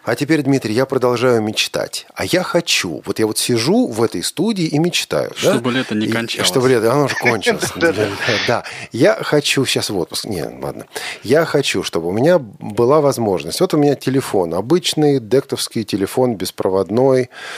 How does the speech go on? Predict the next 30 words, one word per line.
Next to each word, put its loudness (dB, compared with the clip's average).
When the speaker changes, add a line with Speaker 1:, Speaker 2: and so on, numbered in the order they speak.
Speaker 1:
а, 0
который 2
видит 0
эту 2
самую, 0
самую 0
мою 2
дектовскую -2
базу. 2
Это 0
всё -4
нормально, 2
и -4
они 0
давно 0
уже 0
много -2
там -8
лет -2
есть -2
в -14
квартирах. -6
А 0
я 6
хочу 0
что-нибудь 2
подобное, 2
где -2
я 4
могу 0